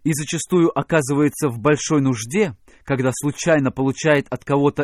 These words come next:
именно то, что ему нужно, восклицает: «О, я знаю, что есть провидение!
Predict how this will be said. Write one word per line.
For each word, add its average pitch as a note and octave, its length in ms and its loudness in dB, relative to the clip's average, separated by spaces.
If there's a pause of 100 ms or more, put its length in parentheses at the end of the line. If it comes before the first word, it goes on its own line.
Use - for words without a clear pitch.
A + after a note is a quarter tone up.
(120)
именно C3+ 480 2
то, E3+ 420 2 (140)
что - 240 -2
ему B2 220 4
нужно, E3 560 0 (180)
восклицает: C#3+ 880 -2 (500)
«О, F3+ 240 6
я E3 220 2
знаю, D3+ 540 0
что - 180 -6
есть D3 400 0
провидение! C3 720 -2